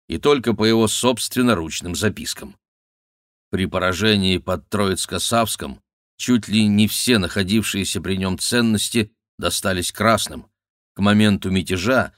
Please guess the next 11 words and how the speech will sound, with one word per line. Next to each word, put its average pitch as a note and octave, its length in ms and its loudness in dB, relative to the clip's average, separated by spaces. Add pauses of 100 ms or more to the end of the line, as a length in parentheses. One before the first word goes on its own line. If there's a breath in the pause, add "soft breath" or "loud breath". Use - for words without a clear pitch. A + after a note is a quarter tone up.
(220)
в D#2 100 -10
денежном G#2+ 540 2
ящике F#2+ 640 -2
хранилось A#2 560 0
лишь A2 320 -2 (240)
белонное G#2+ 800 2
серебро G#2+ 720 0 (220)
на G2 120 2
несколько A2 600 2
тысяч G2+ 560 -4
рублей. G2+ 480 0